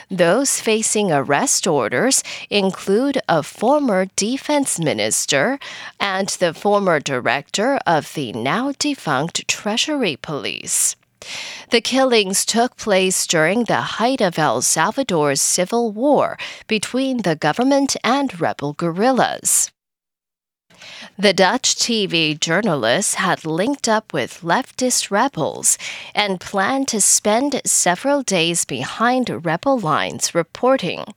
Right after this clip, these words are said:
But Salvadoran soldiers armed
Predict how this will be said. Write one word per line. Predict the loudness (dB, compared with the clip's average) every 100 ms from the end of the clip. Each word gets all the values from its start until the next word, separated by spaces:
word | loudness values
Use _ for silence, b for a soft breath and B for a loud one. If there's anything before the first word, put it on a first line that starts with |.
| _ -14 B B B B B
But | 2 2
Salvadoran | 4 4 6 2 4 6 6 4 2
soldiers | 2 2 2 0 0 0 2 0
armed | 2 2 2 -4